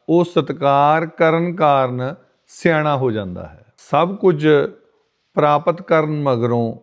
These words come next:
ਆਪਣੀ ਪਛਾਣ ਸਮੇਤ ਸਭ ਕੁਝ ਤਿਆਗ ਦੇਣਾ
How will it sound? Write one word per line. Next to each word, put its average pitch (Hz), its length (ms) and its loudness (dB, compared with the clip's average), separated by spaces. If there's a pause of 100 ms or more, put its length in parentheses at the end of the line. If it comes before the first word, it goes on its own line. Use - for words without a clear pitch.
(280)
ਆਪਣੀ 165 420 -2
ਪਛਾਣ 147 640 -2
ਸਮੇਤ 131 500 -2 (680)
ਸਭ 175 420 -2
ਕੁਝ 135 300 -2 (680)
ਤਿਆਗ 151 440 2
ਦੇਣਾ 123 540 -4